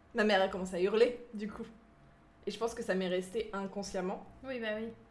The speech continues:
Speaker 1: Et, euh, je sais que dans... quand on a déménagé et que j'avais huit, peut-être neuf ans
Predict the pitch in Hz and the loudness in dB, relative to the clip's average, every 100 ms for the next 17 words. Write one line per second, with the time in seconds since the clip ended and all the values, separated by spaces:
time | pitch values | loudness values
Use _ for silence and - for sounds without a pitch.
0 | - - - 220 214 196 185 180 180 190 | -20 -16 -2 4 6 6 4 4 2 0
1 | 190 214 202 185 175 - - - - 190 | -4 -4 -2 -2 -2 -6 -10 -20 -8 -4
2 | 175 170 180 180 180 196 214 196 165 165 | -2 0 -2 0 -2 2 2 0 -4 -4
3 | 165 165 170 180 185 - - - - 180 | -4 -6 -8 -8 -8 -14 -20 -20 -10 -4
4 | 190 185 185 185 196 196 202 214 269 - | -4 -4 -6 -4 -4 -2 0 0 0 -2